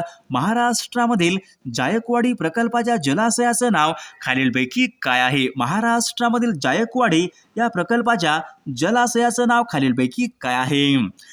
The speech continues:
तर विद्यार्थी मित्रांनो, ऑप्शन क्रमांक दोन नाथसागर जलाशय या ठिकाणी आपलं योग्य उत्तर असेल. प्रश्न क्रमांक सातवा पाहूयात, महाराष्ट्रामध्ये तारापूर या ठिकाणी कोणत्या प्रकारची विद्युत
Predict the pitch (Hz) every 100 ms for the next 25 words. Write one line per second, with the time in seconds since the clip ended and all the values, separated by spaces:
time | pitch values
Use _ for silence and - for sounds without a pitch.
0 | - _ 135 123 123 190 226 226 226 240
1 | 226 127 123 240 240 240 240 233 156 151
2 | 156 _ - 127 156 214 233 233 226 240
3 | 220 240 233 247 143 127 131 135 135 _
4 | _ - 233 240 175 127 131 214 233 135
5 | 117 135 127 147 139 135 104 - - -
6 | - 170 247 247 240 240 247 233 - 131
7 | 131 226 240 240 226 160 160 - - 123
8 | 143 226 240 233 - - 226 233 240 233
9 | 131 147 220 233 247 247 233 233 202 160
10 | 170 - _ 143 185 220 240 240 233 233
11 | 233 247 156 139 180